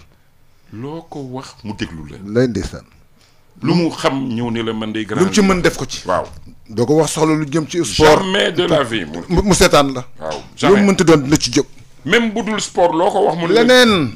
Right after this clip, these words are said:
Speaker 1: Waaw,
Speaker 2: Da
Speaker 1: parce
Speaker 2: ciy
Speaker 1: que
Speaker 2: jóg, seet ñi mu war a seet, woo ñi mu war a woo.
Speaker 1: c'est un leader.
Speaker 2: Voilà, c'est ça le mot.
Speaker 1: C'est un leader mu ànd ak ay xale yu xarañ.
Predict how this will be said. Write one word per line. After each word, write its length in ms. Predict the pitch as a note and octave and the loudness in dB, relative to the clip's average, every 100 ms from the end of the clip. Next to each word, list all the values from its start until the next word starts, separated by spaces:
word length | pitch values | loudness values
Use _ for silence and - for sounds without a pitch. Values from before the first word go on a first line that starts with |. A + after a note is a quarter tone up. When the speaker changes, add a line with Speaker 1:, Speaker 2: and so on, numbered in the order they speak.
| - | -6
Speaker 1:
Waaw, 260 | G2 F#2 D#2 | -2 -2 0
Speaker 2:
Da 40 | |
Speaker 1:
parce 140 | C3+ C3+ | -2 0
Speaker 2:
ciy 120 | D#3 | 0
Speaker 1:
que 60 | B2 | 4
Speaker 2:
jóg, 160 | E3+ - | 2 2
seet 280 | - F#3+ E3 | -2 -2 0
ñi 80 | F#3 | -2
mu 60 | F3+ | 0
war 100 | F3 | 2
a 60 | D#3+ | 2
seet, 240 | F3 D#3+ | 2 2
woo 180 | E3 F3 | 4 4
ñi 100 | F3+ | 2
mu 100 | F3+ | 2
war 120 | F3 E3 | 6 6
a 80 | |
woo. 140 | E3 E3 | 4 2
Speaker 1:
c'est 160 | E3+ | 0
un 100 | F#3 | 0
leader. 520 | D#3+ F3+ F#3+ F3+ B2 - | 2 2 4 4 2 -2
Speaker 2:
Voilà, 460 | G#2+ E3 A3 D#3 A2+ | 0 6 6 4 -4
c'est 120 | C3 | -6
ça 180 | - D3+ | 0 0
le 100 | A#2 | 0
mot. 160 | G2+ F2 - | -6 -14 -4
Speaker 1:
C'est 80 | A#2+ | -2
un 60 | |
leader 280 | A#2+ B2+ B2 | 0 0 0
mu 100 | A#2+ | 0
ànd 160 | C3 C3+ | -2 0
ak 80 | B2+ | 0
ay 80 | A#2+ | 2
xale 220 | B2+ B2+ | 0 -2
yu 80 | A2 | -4
xarañ. 300 | - F3 | 0 0